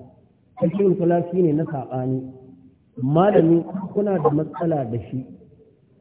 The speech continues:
To akwai abin da zai taso, inda wata matsala ta taso ba ku da matsala da shi a wajen, wajibi ne kuma ka ba shi gudunmawa a wajen. Inda kuka saba da shi kun saba, amma ba ku saba ba, ba ku saba ba. Wannan shi ne Allah Ta'ala ya sa mu dace. Dan ƴan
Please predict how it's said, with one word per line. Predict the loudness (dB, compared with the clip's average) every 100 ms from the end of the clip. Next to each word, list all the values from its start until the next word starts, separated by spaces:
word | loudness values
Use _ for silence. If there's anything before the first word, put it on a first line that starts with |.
| _
To | -4
akwai | -2 4 6
abin | 8 6
da | 6
zai | 4
taso, | 4 2 0 -6 -6 0
inda | 2 4
wata | 2 2
matsala | 0 0 0 -2
ta | -4 -2
taso | -2 -2 -2 0
ba | 2
ku | 2 0
da | -2
matsala | -2 -2 -2 0
da | -2
shi | -6 -8 -6
a |
wajen, | -4 0 0 2
wajibi | 2 2 0 2
ne | 2
kuma | 0 -4 -4
ka | -2
ba | -2
shi | 0
gudunmawa | -2 0 2 0 0
a | -6
wajen. | -8 -10 -14 -18 -16 -16 -18 -14 0
Inda | 2 2
kuka | 0 -2 0
saba | 0 0 0
da | 0
shi | 2
kun | 4 4 2
saba, | -4 -4 0
amma | 2
ba | 2
ku | 0 -2
saba | 0 0 0
ba, | -2
ba | -2
ku | -4
saba | -2 -4 -4
ba. | -8 -14 -20 -20 -20 _
Wannan | 2 4 4 2
shi | 0
ne | 0
Allah | 2 0 0 -2
Ta'ala | 0 0
ya | -2
sa | 0 0
mu | 0 -2 6
dace. | 6 6 2 -4 -4 -12 -18 -20 -8
Dan | 0 0
ƴan | 2 0